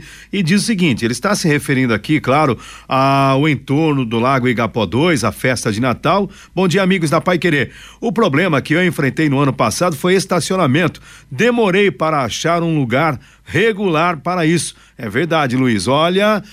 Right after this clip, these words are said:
que é difícil estacionar aqui em momentos, é, já assim normais, porque temos, né, um fluxo de pessoas que aqui trabalham, et cetera. Agora, quando há um evento desta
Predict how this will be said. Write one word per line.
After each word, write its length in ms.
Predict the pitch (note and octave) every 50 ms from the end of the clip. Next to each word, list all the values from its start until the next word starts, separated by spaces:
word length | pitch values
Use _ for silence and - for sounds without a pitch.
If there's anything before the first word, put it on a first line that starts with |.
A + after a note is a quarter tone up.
| - - - _ -
que 360 | D3+ D3 D3+ D#3 D#3+ E3 E3 E3
é 120 | D#3+ D#3
difícil 600 | C#3+ B2+ B2+ - - - D3 G3 A3 - - G#3+
estacionar 640 | G3+ - - F#3 - - G3 E3+ C#3+ C#3 D3+ D#3+ D#3
aqui 440 | C#3+ B2+ - - C#3+ F3 F#3+ F3 F#3+ - - - - - -
em 240 | D3+ D3 F3 F#3+
momentos, 1040 | G3 F#3+ F#3+ F#3 F#3+ F#3 E3 D3 C#3+ E3 F#3+ G3 F#3+ - A3 A#3 A3+ - - - - - - - _ -
é, 280 | E3 E3+ F3+ F3+ F3 E3
já 360 | B2+ B2+ D3 E3+ F#3+ G#3+ A3 A3 G3+ F#3+
assim 180 | E3+ - - F#3+
normais, 520 | G3 G#3+ B3+ C4 A#3 F#3+ F3 C3+ A2 -
porque 260 | - - C3 - D#3
temos, 500 | B2+ - - D#3 F#3 A3 G#3 E3+ C#3 -
né, 240 | - C#3 D#3+ E3+ D3+ - - - - _ -
um 140 | D#3 D#3+
fluxo 460 | C#3 - - - F3 G3+ E3+ - - C#3+
de 80 | C3
pessoas 540 | A2+ - B2+ G#2 - - C#3+ C#3 C#3 - - - - - - -
que 120 | - - C#3
aqui 260 | C#3 - D3+ C3+ C3
trabalham, 580 | C3+ - C3+ A#2+ F2 A2+ B2+ D#3 D#3+ D#3 C#3
et 100 | D3 D3
cetera. 440 | - - E3 C#3 - - B2 A2 F#2+ - - - -
Agora, 320 | - A#2 G#2+ B2+ C#3 A#2+
quando 380 | - - - E3 A3 G#3+ F#3 D#3+
há 100 | D3+ D#3
um 100 | D3+ D3
evento 380 | B2+ F#2 A2 C3+ C#3 C3+ C3
desta 680 | B2 A2 G2 G2+ B2 D3+ E3 - - - C#3+ B2+ A2 F#2+